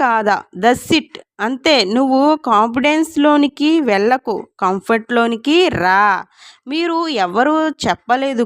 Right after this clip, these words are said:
కదా, నేను శత్రువును అవుతానన్నమాట,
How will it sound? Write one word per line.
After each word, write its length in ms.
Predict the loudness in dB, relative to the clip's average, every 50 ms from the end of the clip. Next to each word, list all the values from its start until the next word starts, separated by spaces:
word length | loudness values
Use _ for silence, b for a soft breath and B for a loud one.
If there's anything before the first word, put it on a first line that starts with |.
| 0 0
కదా, 260 | 0 0 2 0 0 0 -2 -6 _ _ _ -10 -6
నేను 260 | -4 -4 -4 -4 -4 -4 -6 -4 -4
శత్రువును 720 | -2 -2 -4 -4 _ -2 -2 0 0 0 0 0 0 -2 -2 -4 -4 -6 -6 -4
అవుతానన్నమాట, 840 | -4 -4 -4 -4 -2 -2 -2 -2 -4 -4 -4 -4 -4 -4 -4 -6 -8